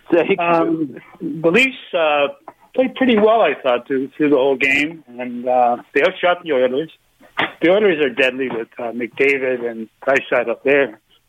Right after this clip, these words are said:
Speaker 2: An awesome team. And they're gonna be tough in the playoffs.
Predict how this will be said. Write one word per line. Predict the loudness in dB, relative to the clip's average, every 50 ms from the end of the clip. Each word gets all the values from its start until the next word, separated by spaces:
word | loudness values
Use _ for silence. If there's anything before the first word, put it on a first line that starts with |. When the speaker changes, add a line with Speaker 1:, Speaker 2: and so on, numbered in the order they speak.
| _ -4
Speaker 2:
An | 0 2
awesome | 2 2 0 -2 -8 -10
team. | -8 -4 -2 0 0 -2 -2 -6 -12 _
And | -16 -16 -16 -18 -20 _ _ _ _ _ _ 0
they're | 0 2 2
gonna | 0 -2
be | -6 -6
tough | -2 -2 -2 -2 -2 -6
in | -10
the | -10 -6
playoffs. | -2 0 2 2 2 2 0 -2